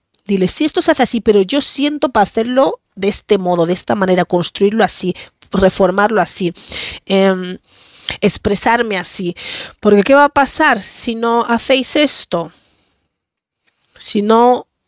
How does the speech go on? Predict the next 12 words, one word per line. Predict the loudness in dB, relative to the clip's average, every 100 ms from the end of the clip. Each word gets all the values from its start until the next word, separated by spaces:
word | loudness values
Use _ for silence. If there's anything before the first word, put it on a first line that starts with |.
| _
os | -6 0
expresáis, | 0 2 0 2 0 0 -2 -8 -12 _ -18
¿vale? | -8 -4 -4 -6
<laughs> | -4 -6 -6 -10 -6 -6 -8
No | -14 -16 -14
quiere, | -10 -10 _ -14 -12 -14 _ -6
bueno, | 0 0 -2 -12 -14 -14 -14 -16 _ -12
no, | -4 2 2 2
no | 0 0
se | 0
quiere | 0 0
mostrar. | 2 2 0 0 0 0 -2